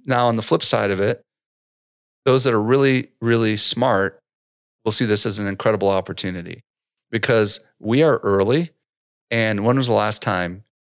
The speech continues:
you were early? Think about it, right?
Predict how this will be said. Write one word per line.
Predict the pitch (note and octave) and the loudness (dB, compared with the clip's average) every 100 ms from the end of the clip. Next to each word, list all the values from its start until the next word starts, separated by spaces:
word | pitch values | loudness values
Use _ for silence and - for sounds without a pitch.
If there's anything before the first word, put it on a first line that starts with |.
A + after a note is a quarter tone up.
| _ | _
you | G#2+ G2 F#2 - | -6 -4 -4 -4
were | G2 - | -6 -6
early? | F#2 F#2 D#2 D2 _ _ | -6 -8 -10 -16 _ _
Think | A#2+ G#2 | -6 -4
about | F2+ E2+ | -4 -4
it, | - - | -6 -4
right? | F#2 A2 | -4 -4